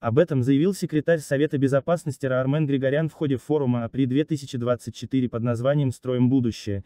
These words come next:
комментируя звучащее мнение о том, что Турция не будет нормализовывать отношения с Арменией, пока Ереван и Баку не достигнут соглашения.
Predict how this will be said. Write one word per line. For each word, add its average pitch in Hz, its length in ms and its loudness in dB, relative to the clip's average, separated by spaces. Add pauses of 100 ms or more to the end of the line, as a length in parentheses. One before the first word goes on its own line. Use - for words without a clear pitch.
(220)
комментируя 131 540 4
звучащее 131 580 -2
мнение 160 360 4
о 143 40 -4
том, 123 280 -2
что - 180 -8
Турция 127 420 -2
не 120 120 2
будет 117 260 -2
нормализовывать 117 640 -2
отношения 127 580 -2
с - 80 -8
Арменией, 127 580 2 (200)
пока 120 240 -4
Ереван 120 420 0
и 131 140 -4
Баку 120 320 -2
не 156 120 4
достигнут 117 540 -2
соглашения. 101 800 0